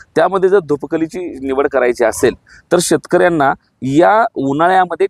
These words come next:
टेम्परेचरला टिकणाऱ्या व्हरायटी सोबतच त्याला काही इतरचे बेनिफिट्स होणार आहेत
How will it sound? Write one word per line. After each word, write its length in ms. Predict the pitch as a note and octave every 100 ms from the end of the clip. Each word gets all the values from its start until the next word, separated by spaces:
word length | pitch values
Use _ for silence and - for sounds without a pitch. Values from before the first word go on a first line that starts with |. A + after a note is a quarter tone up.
| -
टेम्परेचरला 560 | D3+ C3+ E3+ E3 F3
टिकणाऱ्या 540 | F#3+ E3 E3 D3 D#3+ F#3
व्हरायटी 340 | E3 D#3+ D#3+
सोबतच 460 | - C#3+ C#3 B2 G#2+
त्याला 400 | - - F3 G#3+
काही 180 | A#3+ F3+
इतरचे 380 | C#3 A3+ A3+
बेनिफिट्स 440 | F#3+ E3+ E3 D3 -
होणार 180 | B2+ A2+
आहेत 120 | G#2+